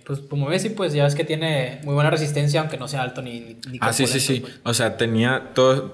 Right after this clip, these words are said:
Speaker 2: tenía, físicamente estaba bien, pues, en cuestión de resistencia, todo eso, pero eran solamente el físico el que no me favorecía, pues, de que bajito y delgado,
Speaker 1: Ujú.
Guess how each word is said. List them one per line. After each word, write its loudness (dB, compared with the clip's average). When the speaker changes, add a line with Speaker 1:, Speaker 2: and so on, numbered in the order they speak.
Speaker 2:
tenía, 2
físicamente 0
estaba 2
bien, 2
pues, -8
en 0
cuestión -4
de 2
resistencia, -4
todo 2
eso, -2
pero 2
eran 0
solamente 0
el -2
físico -4
el -4
que 0
no 2
me 2
favorecía, 2
pues, -4
de -2
que -8
bajito -4
y 0
delgado, -4
Speaker 1:
Ujú. -16